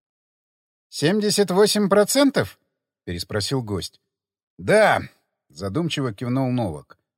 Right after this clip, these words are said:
«А не станет ли он новым Игути? Конечно, до экспериментов над людьми не дошло ещё, но далеко ли до них?» «Это что-то меняет?» «Это многое меняет.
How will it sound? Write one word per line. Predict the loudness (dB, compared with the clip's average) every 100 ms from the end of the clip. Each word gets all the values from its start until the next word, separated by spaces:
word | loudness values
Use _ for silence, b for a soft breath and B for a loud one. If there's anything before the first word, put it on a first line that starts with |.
| _ _ -8
«А | -4
не | -4
станет | 0 0 0 -2
ли | 0
он | 2 4 4 2
новым | 2 2 0 -2
Игути? | -4 -8 -8 -14 -16 _ _ _ _ _
Конечно, | -2 -2 -2 -2
до | -2 -4
экспериментов | -4 -4 -2 -2 -2 -4 -2
над | -2
людьми | -2 -4 -2 0 0
не | 0 0
дошло | 0 -2 -2 2
ещё, | 2 0 -2 -4 -4 -8 -12 -10
но | -8 -6 -8
далеко | -6 -6 0 4 4
ли | 4
до | 0 0
них?» | 0 -4 -12 _ _ _ _ _ _ _ _ _ _ -2
«Это | -2 0 -2
что-то | 2 2 4 4
меняет?» | 4 4 4 2 -4 -14 -18 _ _ _ _ _
«Это | -10 -6 -2
многое | 0 2 2 0 0
меняет. | 0 0 0 -4 -8